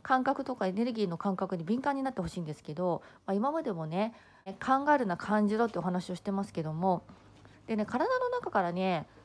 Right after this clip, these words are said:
邪気が来る時があるわけですよね。<laughs> なんかちょっと背骨の中、下から上にね、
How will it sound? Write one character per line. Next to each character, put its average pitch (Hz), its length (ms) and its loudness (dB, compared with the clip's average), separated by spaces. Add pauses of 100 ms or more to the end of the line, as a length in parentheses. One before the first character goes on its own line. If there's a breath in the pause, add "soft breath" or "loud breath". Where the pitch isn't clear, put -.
(140)
邪 427 180 8
気 370 80 4
が 220 120 4
来 202 80 -2
る 180 80 0
時 165 240 -4
が 156 100 -2
あ 165 40 0
る 160 60 -2
わ 151 80 -2
け 151 80 -2
で 151 80 -6
す - 180 -4
よ 214 80 4
ね。 262 260 6 (120)
<laughs> 240 140 -12
な 539 180 2
ん 494 40 0
か 294 100 0
ち - 60 -8
ょ - 20 -4
っ - 20 -8
と 214 60 -6
背 233 180 2
骨 277 240 2
の 285 100 -2
中、 254 240 -2
下 226 160 -2
か 226 80 0
ら 220 80 2
上 226 100 2
に 160 100 -6
ね、 147 200 -6